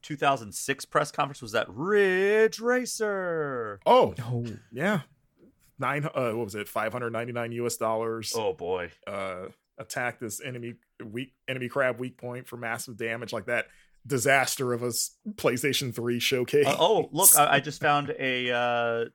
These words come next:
Speaker 1: July twenty-first, twenty twenty-three article on Kotaku saying that you can now watch the s-, two thousand six Sony E three press conference in H D on YouTube.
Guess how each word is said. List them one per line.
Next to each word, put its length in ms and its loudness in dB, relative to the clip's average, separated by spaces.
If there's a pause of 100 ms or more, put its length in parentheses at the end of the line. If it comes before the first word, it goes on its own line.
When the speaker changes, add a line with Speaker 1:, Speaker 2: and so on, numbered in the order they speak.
(180)
Speaker 1:
July 380 4
twenty-first, 720 -4
twenty 240 -4
twenty-three 440 -6
article 440 0
on 300 -2
Kotaku 760 2
saying 400 0
that 120 -8
you 100 -8
can 220 -10
now 240 2
watch 560 2 (420)
the 460 -2
s-, 180 -14 (340)
two 160 -6
thousand 320 6
six 360 -4
Sony 320 0
E 180 -6
three 160 -8
press 260 -2
conference 360 0
in 160 -10
H 260 -6
D 220 -4
on 160 -4
YouTube. 480 -12